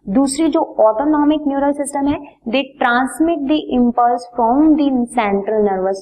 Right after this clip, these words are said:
tissue to the involuntary organs। वो ऑर्गन्स जिनके ऊपर हमारा कंट्रोल नहीं होता, that is like your liver हो गया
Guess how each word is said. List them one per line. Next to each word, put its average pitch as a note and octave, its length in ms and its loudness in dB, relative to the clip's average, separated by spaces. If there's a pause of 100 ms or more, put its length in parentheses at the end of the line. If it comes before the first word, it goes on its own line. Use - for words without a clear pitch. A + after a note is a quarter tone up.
tissue A3+ 280 -2 (360)
to C#4 80 0
the D4+ 160 2 (320)
involuntary A3+ 960 2
organs। E3 340 -2 (320)
वो A#3 220 2
ऑर्गन्स C4 580 2
जिनके A#3+ 340 -2
ऊपर B3 220 0
हमारा A3+ 320 0
कंट्रोल G3 420 0
नहीं F#3+ 180 -2
होता, E3+ 140 -6
that F3+ 280 -2
is G#3+ 400 -4
like G3 260 0
your G3+ 100 2 (680)
liver G#3 220 4
हो G3+ 100 0
गया F3+ 320 0